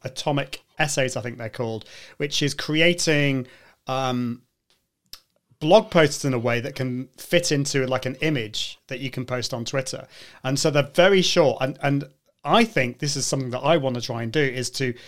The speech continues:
to learn the craft of short, <laughs> a short, uh, blog post. Because the thing with that is you can then bring together three or four to, to, to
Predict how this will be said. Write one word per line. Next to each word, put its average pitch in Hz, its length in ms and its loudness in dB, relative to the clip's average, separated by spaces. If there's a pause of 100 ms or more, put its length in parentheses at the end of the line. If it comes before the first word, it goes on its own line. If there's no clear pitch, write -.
(180)
to 147 120 -2
learn 175 260 6
the 160 80 2
craft 156 420 0
of 135 300 4 (280)
short, - 680 2 (320)
<laughs> - 340 -12
a 147 140 6
short, - 580 4
uh, 127 360 0 (260)
blog 139 240 2
post. 113 420 -4 (240)
Because 185 280 2
the 185 80 2
thing 254 260 2
with 180 140 6
that 202 180 8
is 131 180 2
you 131 60 0
can 143 200 0
then 147 400 2 (220)
bring 175 360 4
together 143 500 2
three 156 400 -2
or 131 100 2
four 139 640 0
to, - 160 -6
to, 135 320 -4
to 123 320 -6